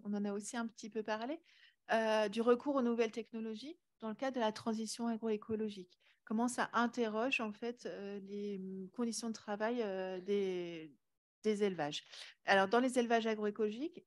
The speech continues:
ben, ça permet, entre autres, euh, de, d'être un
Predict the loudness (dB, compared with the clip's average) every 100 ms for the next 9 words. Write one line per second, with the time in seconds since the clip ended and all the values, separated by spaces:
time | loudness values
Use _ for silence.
0 | -6 -4 -2 -2 -2 -4 -2 -4 -6 _
1 | -10 -8 -6 -6 -8 -8 _ _ _ _
2 | 2 4 6 4 4 4 2 2 4 6
3 | 6 4 4 0 0 0 0 0